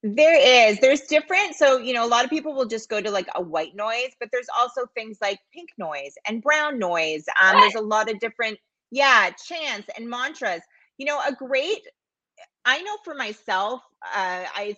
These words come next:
Speaker 1: I, again, my meditation for me is walking, like I said. If someone was like, "You have to learn how to meditate," for me, that's like, it's an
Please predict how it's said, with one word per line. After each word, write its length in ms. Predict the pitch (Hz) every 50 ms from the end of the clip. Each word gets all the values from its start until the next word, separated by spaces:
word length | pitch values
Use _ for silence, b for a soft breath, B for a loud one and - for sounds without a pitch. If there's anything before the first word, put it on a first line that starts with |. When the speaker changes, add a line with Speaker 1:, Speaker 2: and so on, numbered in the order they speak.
| - -
Speaker 1:
I, 220 | 233 233 233 214 - -
again, 380 | - 208 - 220 165 147 160 175
my 160 | 202 214 233
meditation 520 | 240 247 247 240 240 247 226 220 214 208 196
for 100 | 214 196
me 120 | 196 185
is 100 | 185 180
walking, 340 | 180 170 160 165 160 160 156
like 160 | 156 151 147
I 100 | 156 147
said. 280 | 147 - 170 143 135 - - -
If 160 | - - -
someone 360 | _ 285 269 294 311 320 320
was 140 | 294 269 233
like, 200 | 233 208 214 -
"You 120 | 202 202 202 - -
have 140 | 208 202 208 - -
to 80 | 240 214 196 185 156
learn 340 | 165 170 170 175 175 180 190 - - -
how 180 | 156 151 175 170
to 100 | - 185 170
meditate," 560 | 156 151 156 175 - - 240 254 262 269 - _ _ _ _ _ _ _ _ _
for 120 | 269 262
me, 220 | 254 262 269 302 311
that's 200 | 349 339 339 -
like, 200 | 285 247 220 - -
it's 180 | 240 220 -
an 100 | 254 226